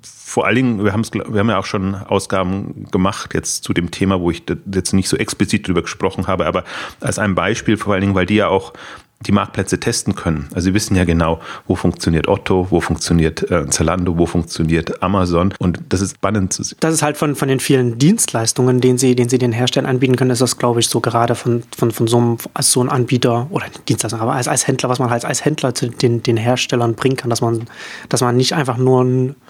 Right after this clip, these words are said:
Speaker 2: als, als, ne, Zalando und Amazon und so weiter, die können ja auch selber einkaufen.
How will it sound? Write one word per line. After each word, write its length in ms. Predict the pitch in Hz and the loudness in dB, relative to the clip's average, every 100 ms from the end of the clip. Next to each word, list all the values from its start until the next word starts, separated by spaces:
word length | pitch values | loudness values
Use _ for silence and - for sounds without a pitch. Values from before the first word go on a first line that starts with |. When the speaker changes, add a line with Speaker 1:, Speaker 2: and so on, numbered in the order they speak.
| - - - - | -20 -20 -20 -8
Speaker 2:
als, 220 | 151 120 | -4 -4
als, 360 | - 127 - - | 0 0 -2 -4
ne, 100 | - | -4
Zalando 440 | 160 127 127 135 131 | 0 0 2 4 4
und 220 | 135 135 | 2 0
Amazon 420 | 156 131 123 127 | 0 0 2 0
und 100 | 127 | 0
so 80 | 120 | 2
weiter, 200 | 117 123 | 2 2
die 100 | 117 | 0
können 160 | - 139 | 2 2
ja 60 | |
auch 120 | 117 - | 0 0
selber 260 | 135 135 | 2 2
einkaufen. 500 | 123 117 - 127 160 | 2 -2 0 0 0